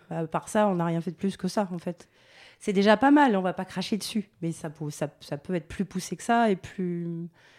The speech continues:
explicite, plus, plus montré justement pour, si on doit faire tomber, euh, des incompréhensions, de l'homophobie, euh, ça passe aussi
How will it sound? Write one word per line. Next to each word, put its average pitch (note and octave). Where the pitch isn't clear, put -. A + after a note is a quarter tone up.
explicite, -
plus, F#3+
plus F#3
montré G3+
justement G3+
pour, G3
si -
on A3+
doit A3
faire A3
tomber, A#3+
euh, G3
des G3
incompréhensions, G#3+
de G#3
l'homophobie, G3+
euh, D#3+
ça E3
passe G3
aussi G#3+